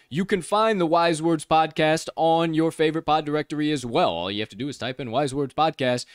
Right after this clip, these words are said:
You'll see it right there, Talking the Line Sports Media, big green, two green light bulbs, and then always you'll be able to see our guest of the day on the thumbnail as well.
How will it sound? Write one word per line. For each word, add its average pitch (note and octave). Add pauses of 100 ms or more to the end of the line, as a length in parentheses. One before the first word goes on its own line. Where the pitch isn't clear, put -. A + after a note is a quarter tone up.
(100)
You'll F2
see C3+
it C#3
right C3+
there, D3+
Talking A#2+
the B2
Line B2+
Sports A#2+
Media, B2+
big A#2+
green, C3
two C#3
green B2+
light B2
bulbs, C3 (220)
and G2+
then G#2+
always B2+
you'll A#2
be A#2+
able A#2
to A2+
see A2+
our G#2
guest A2
of G2+
the F#2+
day G#2+
on F#2
the F2+
thumbnail F#2+
as F#2
well. E2+